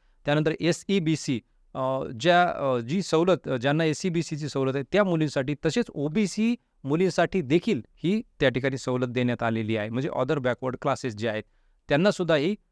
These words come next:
अ, जे म-, शिक्षणाचा, अ, त्या ठिकाणी मोफत शिक्षण आहे किंवा हा जीआर आहे त्यांनासुद्धा लागू असणार आहे. तर अशा पद्धतीनं हे एक अतिशय महत्त्वाचं त्या ठिकाणी आउटकम आपण याला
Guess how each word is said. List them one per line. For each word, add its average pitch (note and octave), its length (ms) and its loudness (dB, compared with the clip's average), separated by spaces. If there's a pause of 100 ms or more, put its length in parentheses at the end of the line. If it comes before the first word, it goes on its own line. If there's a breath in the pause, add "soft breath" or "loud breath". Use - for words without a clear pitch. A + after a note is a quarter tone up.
(120)
अ, B2+ 200 0
जे F3 320 2
म-, A#2+ 380 -4
शिक्षणाचा, D3+ 680 0 (220)
अ, - 40 -14 (200)
त्या C#3+ 100 2
ठिकाणी D3+ 280 0
मोफत D#3 340 2
शिक्षण D#3 380 -2
आहे A#2+ 240 0
किंवा C#3+ 220 -4
हा D#3+ 80 4
जीआर C3 260 0
आहे C3+ 80 2
त्यांनासुद्धा C3 480 -2
लागू A#2 280 0
असणार A2+ 300 -6
आहे. D#3 100 0 (340)
तर E3 40 2
अशा E3 360 4
पद्धतीनं E3+ 560 0
हे E3+ 160 2
एक F#3 120 -4
अतिशय A3 500 0
महत्त्वाचं F3 960 2 (160)
त्या C#3+ 100 2
ठिकाणी D3+ 340 -2 (120)
आउटकम F3 560 2
आपण C#3 260 -2
याला C3+ 200 2